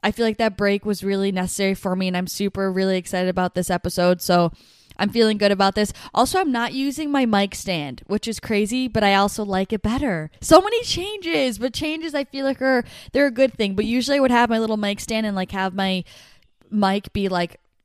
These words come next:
you know, fixed at a fixed place on my desk, but I'm just holding it. We're freeballing it, and I really like it. So for the gratitude for this episode, this is actually crazy because I,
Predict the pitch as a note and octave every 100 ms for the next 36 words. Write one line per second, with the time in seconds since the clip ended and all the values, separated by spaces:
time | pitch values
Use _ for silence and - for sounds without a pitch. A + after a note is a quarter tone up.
0 | _ _ G#3 F#3+ D#3 E3 - G#3 G#3 -
1 | - G3 G3 G#3+ F#3+ - - G3 G3+ G3+
2 | F#3+ F#3 F#3 E3+ G3 - F#3 F3 F#3 F3+
3 | F#3 G3+ G3+ G#3 G#3+ F#3 F#3 - F#3 F3+
4 | F#3 G3 G#3 F3 F3+ F3 F3+ F3+ F3 E3+
5 | D#3+ - - A#3 G#3 G3+ - - F4+ F#4+
6 | F#4 D4+ C#4+ B3+ - C4+ B3 C4+ - -
7 | A#3+ - A#3 - A#3 A#3 A3 A3 - D4
8 | F4+ F#4+ F#4+ - F#4+ D4 C4+ A3+ A#3+ A#3
9 | A#3 A3+ G#3 F3+ G#3+ A3 A#3